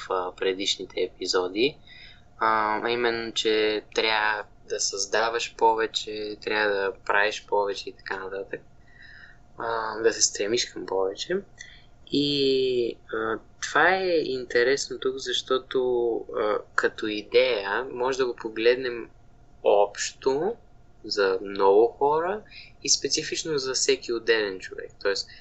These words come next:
индивидуалистично и като цяло в обществото. А, ще започна с индивидуалистичното и то е всъщност, че да, за индивидуалния човек тая идея, тая идея може да се изчерпа,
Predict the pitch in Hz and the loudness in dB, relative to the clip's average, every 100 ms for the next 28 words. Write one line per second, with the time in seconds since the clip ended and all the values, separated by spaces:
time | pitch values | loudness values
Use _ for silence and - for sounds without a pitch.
0 | - 104 98 98 98 98 95 95 139 147 | -12 -10 -10 -10 0 4 4 2 -4 -6
1 | - 156 151 147 135 - 120 - 120 101 | -4 -4 -2 -4 -6 -2 -2 2 4 4
2 | 92 92 - - - - - - 180 - | 4 0 -10 -16 -14 -10 -10 -10 -14 -16
3 | - - - - - - 123 120 120 117 | -20 -20 -20 -20 -12 -4 -2 0 -2 -4
4 | - - - 127 - - 214 185 - 127 | -10 -10 -6 0 0 0 -2 -2 0 0
5 | - - 120 120 110 104 107 104 104 101 | 0 -4 -6 -6 -6 -4 -6 -4 2 2
6 | 98 95 - - 107 - - 95 - - | 2 -2 -4 -2 -4 -4 -6 -10 -16 -2
7 | 104 143 196 - - - 131 131 - 151 | 0 0 -2 -10 -20 -4 -2 2 6 6
8 | 156 170 - 170 - 139 127 - - - | 6 0 -2 -2 0 2 2 -2 -14 -20
9 | - - - - - - - - - - | -20 -20 -20 -20 -20 -20 -20 -20 -20 -18
10 | - - - - - - - 135 147 110 | -18 -20 -20 -20 -20 -20 -6 0 2 0
11 | 110 104 110 110 110 110 113 143 196 185 | -4 -6 -6 -8 -10 -6 -4 -4 -4 -8
12 | - 151 - 143 143 135 135 - - 135 | -4 -4 -4 -4 -2 0 -2 -6 -8 -2
13 | 135 123 131 135 120 123 120 - - 107 | -2 0 -2 -2 -2 -2 -2 -4 -2 -2
14 | - - 98 95 - 113 156 | 0 0 0 -2 -4 -2 -2